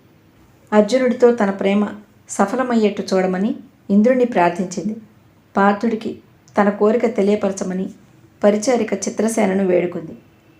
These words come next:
చిత్రసేన వెళ్ళి, "మన్మథాకార, అప్సర కన్య మా ఊర్వశి నిన్ను మోహించింది. నువ్వు లేకుండా క్షణమైనా గడపలేనంటోంది.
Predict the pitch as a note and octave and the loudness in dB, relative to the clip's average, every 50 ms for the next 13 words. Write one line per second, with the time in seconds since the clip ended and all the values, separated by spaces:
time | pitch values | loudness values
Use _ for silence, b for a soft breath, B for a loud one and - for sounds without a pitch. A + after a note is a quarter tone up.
0 | _ - - G#3 F#3+ - A3+ A#3 A#3 - A#3 G3+ F#3+ F#3+ F#3+ F#3 F#3 G#3+ C#4 - | _ -6 -6 -4 -2 -2 -2 -2 0 0 0 0 0 0 0 0 0 -2 -2 -4
1 | - - - _ _ _ _ - - F3+ F#3+ G#3 A3+ A#3 A3+ A3 G#3 G#3 - F#3 | -10 -18 -20 _ _ _ _ -6 -2 0 2 4 4 4 4 2 0 2 2 0
2 | F3+ F#3+ A3 C#4 - - - _ _ _ _ _ _ - - G3 G3 - - C4 | 2 0 0 -2 -6 -12 -20 _ _ _ _ _ _ -2 -2 -2 -2 0 -2 0
3 | B3 B3 A#3+ A3 G3+ G3 G3 G3+ - F#3 F#3 F#3 F#3 G3 G#3 G#3+ G#3+ G#3+ G#3+ - | 0 0 0 0 0 0 0 -2 -2 0 0 2 4 4 2 4 2 0 -2 -2
4 | A3+ G#3 - - _ - G3+ G3+ G3 G3 F#3+ F#3+ G3 G#3+ A3+ G3+ - - E3+ D#3+ | -6 -8 -10 -10 _ -2 0 2 2 2 2 2 2 2 2 2 0 -4 -8 -10
5 | - - - _ - - _ _ _ _ _ _ - - A3 G#3+ G#3+ G#3+ G#3 G#3+ | -10 -16 -20 _ -20 -20 _ _ _ _ _ _ -6 -2 2 4 6 6 6 4
6 | G#3+ - A#3+ A3+ G#3+ G#3 G3+ - - - - - - - - - - G3 G3+ G#3+ | 4 2 0 0 0 0 -2 -4 -12 -20 -20 -20 -20 -18 -8 -4 -2 0 2 2
7 | G#3+ A3 A#3 B3 B3 G#3+ G3 G3 G3 - A3 A3+ G#3+ F#3+ D#3+ D#3 D3+ - D#3 D#3 | 2 2 0 0 4 4 4 4 4 2 2 2 2 0 0 -4 -8 -8 -10 -10
8 | D#3+ G3+ | -12 -14